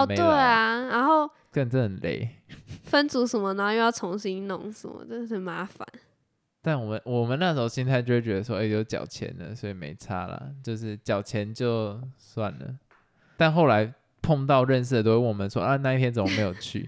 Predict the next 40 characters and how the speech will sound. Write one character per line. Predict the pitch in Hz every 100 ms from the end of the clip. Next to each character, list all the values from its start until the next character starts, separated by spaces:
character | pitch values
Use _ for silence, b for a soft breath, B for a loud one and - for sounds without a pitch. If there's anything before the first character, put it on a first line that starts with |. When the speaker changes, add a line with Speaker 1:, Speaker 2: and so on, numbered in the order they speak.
| -
Speaker 1:
<laughs> | _
然 | 127
后 | 123
说 | - 120
：“哦， | - _ _
两 | 123 107
个 | 107
都 | 117
重 | 120 120
感 | 107 85
冒。” | 104 101 117 -
讲 | 123 107
得 |
好 | 104 113
像 | 151 143
两 | 110 104
个 | 107
人 | 104 110 120
发 | - 120
生 | 123 123
什 | 117
么 | 87
关 | 107 110 117
系 | 120 113 117
<laughs> |
才 | 117 110 -
一 | 147
起 | - 107
都 | 113
没 | 117
有 | 101
办 | 107
法 | 95
去 | - 113 101
一 |
样。 | 101 110 - B B B B _ _
换 | 196
我 | 151
问 | 151 117
你， | 92